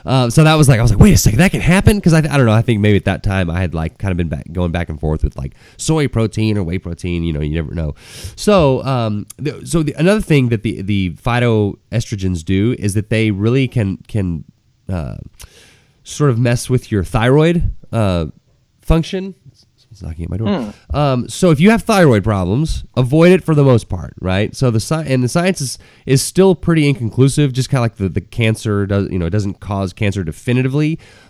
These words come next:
Speaker 1: but the science is, is enough for me to recommend when people ask me to not give it to kids or pregnant women. Like that, that there's, even if there's, like, a,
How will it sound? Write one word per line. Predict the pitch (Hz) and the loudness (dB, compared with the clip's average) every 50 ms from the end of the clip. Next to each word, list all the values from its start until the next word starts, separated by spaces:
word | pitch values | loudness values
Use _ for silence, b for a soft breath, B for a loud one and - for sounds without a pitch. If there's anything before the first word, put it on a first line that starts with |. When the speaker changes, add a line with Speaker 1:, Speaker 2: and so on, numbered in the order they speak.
| b _ | b _
Speaker 1:
but | 107 - 220 208 139 110 107 104 - - _ _ _ _ _ _ _ _ _ _ | 0 2 2 4 2 2 -2 -4 -8 -18 _ _ _ _ _ _ _ _ _ _
the | 120 135 135 | 2 2 2
science | - - 180 180 202 208 190 165 - - | 2 2 0 0 2 2 0 0 0 -2
is, | 135 123 110 104 | -2 -2 -2 -4
is | - 120 107 | -4 -2 -2
enough | 113 110 110 117 135 165 185 - | 0 0 2 2 2 2 0 -2
for | - - 143 | -2 -2 0
me | 120 117 123 | 2 2 2
to | 113 104 | 2 2
recommend | 98 110 113 - 107 101 104 107 110 117 117 117 - _ _ _ _ _ _ | 2 0 -2 -2 -2 0 0 0 0 0 -2 -6 -8 _ _ _ _ _ _
when | 98 98 | -6 -4
people | - 117 101 92 67 | -4 -4 -6 -6 -6
ask | 87 95 98 - - | -4 -4 -6 -4 -4
me | 98 90 82 78 73 71 - - _ _ | -4 -2 -2 -2 -2 -4 -6 -10 _ _
to | _ 110 | _ -6
not | 98 92 92 98 104 110 123 120 - 107 | -6 -4 -2 -2 -2 -2 -4 -4 -6 -2
give | 107 113 104 | -2 0 0
it | 104 101 - _ _ _ _ _ | 0 -2 -4 _ _ _ _ _
to | - 95 | -12 -12
kids | - - - 131 123 127 131 123 120 113 - - - | -10 -2 0 2 4 4 2 2 0 -6 -10 -8 -2
or | - 92 | -2 -2
pregnant | 82 - - - 107 82 90 82 - | -2 0 0 0 0 0 0 -4 -2
women. | - 78 69 58 50 50 - b b b b b b b b b | -2 -4 -4 -4 -8 -12 -14 b b b b b b b b b
Like | - 104 98 90 80 - 80 | -4 -2 -2 -2 -4 -6 -4
that, | 80 123 135 139 135 101 - 107 | -2 0 0 0 -2 -2 -2 -2
that | 117 107 87 | -2 -2 0
there's, | 113 113 101 - | -2 -2 -2 -2
even | - 160 196 208 196 | -2 0 2 4 2
if | 160 - | 2 2
there's, | 143 131 123 104 | 0 -2 0 -2
like, | 120 113 110 - | -2 -4 -4 -4
a, | 104 92 80 69 69 | -4 -6 -6 -8 -10